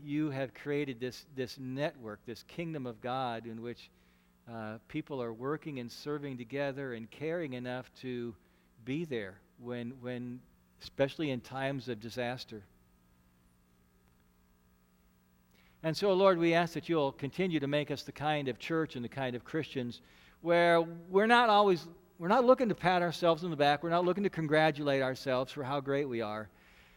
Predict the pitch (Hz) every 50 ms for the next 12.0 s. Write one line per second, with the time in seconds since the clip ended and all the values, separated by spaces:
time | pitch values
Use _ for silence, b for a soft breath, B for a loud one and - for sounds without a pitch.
0 | b b b _ 135 139 175 170 160 170 175 165 165 185 190 196 196 190 175 -
1 | 160 139 143 156 156 143 - - - - - 123 - - - - - - _ _
2 | _ _ _ _ _ _ _ _ _ _ _ _ 202 139 127 156 185 175 156 165
3 | 139 143 143 135 131 127 123 117 110 104 95 92 85 82 - _ _ _ b b
4 | b b b b b b b b _ _ _ _ 135 127 127 127 127 127 127 127
5 | 131 131 127 127 123 123 123 120 120 120 120 120 - 156 160 139 - - - _
6 | _ _ _ - 175 190 170 185 185 - - - 175 160 143 147 151 151 151 151
7 | - - - - _ _ _ _ _ _ - 165 - _ _ _ _ _ _ _
8 | _ _ - 160 160 175 170 - 175 160 143 127 139 139 135 131 127 131 131 123
9 | 123 127 123 120 123 127 123 120 117 120 120 117 117 113 117 - 135 131 123 -
10 | - 131 127 123 120 123 110 113 113 110 123 131 127 123 - 127 120 120 123 131
11 | 127 117 117 113 113 113 120 113 110 104 107 113 110 - - 131 127 123 117 107